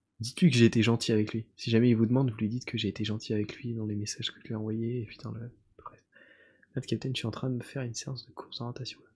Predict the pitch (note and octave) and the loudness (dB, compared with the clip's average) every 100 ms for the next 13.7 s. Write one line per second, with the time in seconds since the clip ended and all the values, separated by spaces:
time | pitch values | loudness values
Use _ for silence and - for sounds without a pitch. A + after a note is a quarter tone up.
0 | _ - - A#2 F#2+ - F#3 E3+ - C3 | _ -6 -4 -6 -6 -2 0 0 -2 -4
1 | - C3+ D#3+ C3+ - - _ _ _ _ | -4 -4 -4 -6 -10 -20 _ _ _ _
2 | _ _ _ _ _ _ - - - - | _ _ _ _ _ _ -20 -14 -14 -6
3 | - D3 C#3+ - A#2+ A#2 B2 - _ _ | -2 0 -2 -6 -4 -4 -6 -12 _ _
4 | _ _ _ B2+ C3+ C#3 C#3 A#2+ A2+ A2 | _ _ _ 6 8 10 8 8 6 6
5 | A2 A#2 A#2 A#2 B2 B2 B2 A#2+ - A#2+ | 4 4 2 4 4 4 2 2 0 0
6 | G#2+ G#2+ G#2 A2 A2+ A2 A2 - A#2 - | 0 0 0 0 2 0 -2 -4 -6 -6
7 | - - - - - _ - - _ F#3+ | -6 -8 -8 -16 -20 _ -2 -2 _ -4
8 | F3+ - G3+ G3 - - - _ - - | -4 -2 -4 -4 -10 -20 -20 _ -16 -14
9 | - _ _ _ _ _ _ - C3+ A2 | -16 _ _ _ _ _ _ 0 2 2
10 | A2+ G#2+ A2 A#2+ - _ _ _ _ _ | 0 -2 -2 -8 -12 _ _ _ _ _
11 | _ _ _ _ _ _ _ _ - - | _ _ _ _ _ _ _ _ -10 -10
12 | - - _ - C3+ B2+ - - - - | -12 -20 _ -8 -6 -6 -8 -10 -10 -12
13 | A2 - _ _ _ - | -12 -14 _ _ _ -2